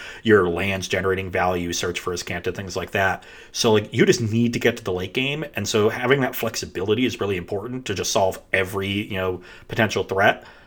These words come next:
Uh, whereas, you know, a deck l-, like a mid-range deck with things like, you know,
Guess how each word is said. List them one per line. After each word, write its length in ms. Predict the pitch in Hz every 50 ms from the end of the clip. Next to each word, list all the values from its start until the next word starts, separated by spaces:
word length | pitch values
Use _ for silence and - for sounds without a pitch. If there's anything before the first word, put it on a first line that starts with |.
| - - - -
Uh, 300 | - 95 92 92 98 - - - -
whereas, 480 | 107 113 120 120 117 117 117 110 113
you 80 | 120 110
know, 240 | 110 107 107 107 - -
a 60 | 104
deck 260 | - 160 175 - -
l-, 140 | 135 131 - -
like 120 | 113 101
a 60 | 110 98
mid-range 460 | 92 104 117 135 156 156 151 - -
deck 200 | 160 160 160 -
with 120 | 135 120
things 180 | 120 110 113 113
like, 240 | 92 87 - - - - - - - - - - -
you 80 | 92
know, 300 | 92 90 90 87 85 -